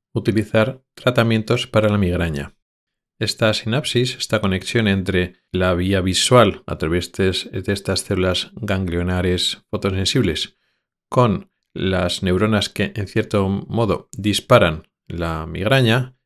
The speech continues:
estas neuronas trigeminovasculares talámicas, se produce a través de un mediador, de un neurotransmisor llamado péptido relacionado con el gen de la calcitonina.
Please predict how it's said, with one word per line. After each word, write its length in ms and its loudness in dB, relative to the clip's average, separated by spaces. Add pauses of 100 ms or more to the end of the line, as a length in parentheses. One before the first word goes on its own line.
(120)
estas 260 -6
neuronas 840 -4
trigeminovasculares 1500 -4
talámicas, 800 -2 (320)
se 160 -6
produce 500 0
a 100 -4
través 300 -2
de 120 0
un 340 0
mediador, 640 0
de 220 -2
un 560 -4
neurotransmisor 800 0
llamado 640 2 (520)
péptido 600 2
relacionado 720 0
con 140 0
el 120 0
gen 280 -4
de 140 0
la 220 2
calcitonina. 920 -4